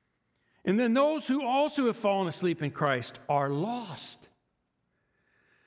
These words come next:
For if only for this life we have hope in Christ, we are of all people most to be pitied. See, Paul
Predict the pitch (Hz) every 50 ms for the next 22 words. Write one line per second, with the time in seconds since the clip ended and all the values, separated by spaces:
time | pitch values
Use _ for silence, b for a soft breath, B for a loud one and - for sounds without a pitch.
0 | _ _ - 185 196 - - 285 294 311 330 330 330 320 302 320 254 240 226 277
1 | 285 262 - 262 254 262 269 262 254 - 247 220 185 165 - - 247 277 277 -
2 | 254 226 226 - 220 254 247 233 226 - - 170 190 254 294 294 294 254 226 202
3 | 226 240 254 254 254 254 254 - - 294 285 285 - 226 226 233 226 240 262 302
4 | 302 320 311 269 202 - - - - 180 175 175 196 226 226 - - 240 302 349
5 | 320 330 240 - - - - - B B B B B B B B B B B B
6 | - 285 277 - - 220 269 277 285 269 -